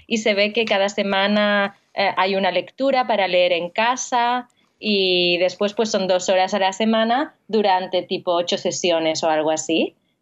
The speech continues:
Y se van a ver vídeos y hacer, eh, charlas e intercambiar ideas y también, sobre todo, muy centrado, pues,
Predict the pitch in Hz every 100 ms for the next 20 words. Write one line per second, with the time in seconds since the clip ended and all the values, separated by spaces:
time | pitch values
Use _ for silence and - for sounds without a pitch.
0 | _ - 214 202 196 185 175 175 170 170
1 | 165 165 170 185 175 175 180 170 165 160
2 | 156 160 160 180 269 277 262 262 254 247
3 | 254 - 208 185 175 170 165 - 180 165
4 | 175 110 160 156 156 - - _ _ -
5 | 269 269 247 247 240 240 240 247 220 208
6 | 185 175 175 170 185 175 175 170 165 214
7 | 262 247 247 226 208 240 208 302 240 226
8 | 220 233 233 220 220 220 208 185 170 165
9 | 180 165 165